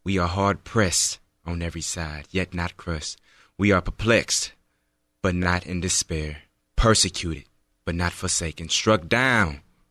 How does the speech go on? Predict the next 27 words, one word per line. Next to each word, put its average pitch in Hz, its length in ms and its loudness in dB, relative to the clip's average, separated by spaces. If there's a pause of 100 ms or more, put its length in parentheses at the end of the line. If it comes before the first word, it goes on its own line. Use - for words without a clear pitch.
(180)
but 80 140 -8
not 82 260 -6
destroyed. 73 560 -4 (600)
Always 90 600 4
carrying 87 400 -2
about 78 420 -10 (320)
in 90 100 -4
the 85 80 -2
body 80 320 -4
the 78 120 -8
dying 82 720 -2 (580)
of 80 80 -6
the 80 60 -4
Lord 80 240 -4
Jesus, 76 580 -10 (460)
that 80 160 -6
the 69 80 -10
life 101 320 0
of 76 100 -10
Jesus - 480 -10 (400)
also 90 340 0
may 78 180 -8
be 76 120 -14
manifest 78 560 -10
in 78 100 -12
our 78 200 -12
bodies." - 500 -18